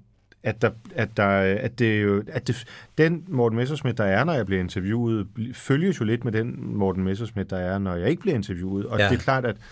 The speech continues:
Speaker 1: at, at det er nok en lidt en anden person, end den, det var for ti eller femten år siden. Ja.
Speaker 2: Ja.
Speaker 1: Der, der er helt klart... Der kom mere pyt, som du siger,
Speaker 2: Du er blevet
Speaker 1: over
Speaker 2: lidt
Speaker 1: det.
Speaker 2: mere pyt.
Speaker 1: Jeg er nok blevet lidt mere rund og... Øhm,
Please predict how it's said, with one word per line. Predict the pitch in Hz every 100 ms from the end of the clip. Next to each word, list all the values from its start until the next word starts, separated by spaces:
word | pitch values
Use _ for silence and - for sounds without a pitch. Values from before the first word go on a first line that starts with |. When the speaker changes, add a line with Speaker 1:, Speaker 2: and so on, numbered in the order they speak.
| - - - - _ _ -
Speaker 1:
at, | 113 101
at | -
det | 143 139
er |
nok | 147 175
en | 175
lidt | 127
en | 123
anden | 101 165
person, | 196 127 123 120 107
end | 98
den, | 110 113
det |
var | 98 95
for | -
ti | 101 120 117
eller | 95
femten | - 117 117 113
år | 95 -
siden. | - - 104 - -
Ja. |
Speaker 2:
Ja. | 113
Speaker 1:
Der, | 113 104
der | 110
er |
helt | - 185
klart... | - 117 104 - - - -
Der | 139
kom | 131 156
mere | 160
pyt, | 165 147 131
som | - - 101
du |
siger, | 95 - 151
Speaker 2:
Du | 135
er |
blevet | 160 175
Speaker 1:
over |
Speaker 2:
lidt | 160
Speaker 1:
det. | 151 139
Speaker 2:
mere | 127
pyt. | 120 -
Speaker 1:
Jeg | 175
er | 190
nok | 190
blevet | 190
lidt | 151
mere | 165
rund | 156 139 175
og... | 151 113 101
Øhm, | 95 92 90 87